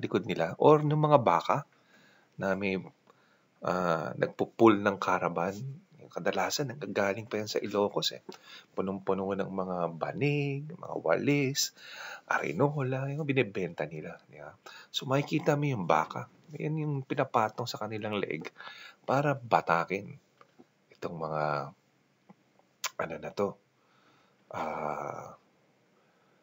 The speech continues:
mabibigat na bagay. So, sabi dito, "Take my yoke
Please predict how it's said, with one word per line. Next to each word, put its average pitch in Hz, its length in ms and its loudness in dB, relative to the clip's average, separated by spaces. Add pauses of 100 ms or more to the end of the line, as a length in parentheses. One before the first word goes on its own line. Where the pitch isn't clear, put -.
(1200)
mabibigat - 480 -6
na 82 80 -2
bagay. 82 480 -4 (1400)
So, 139 420 4 (720)
sabi 131 400 0
dito, 131 420 -6 (1300)
"Take 143 320 2 (260)
my 98 140 -2
yoke 110 500 -4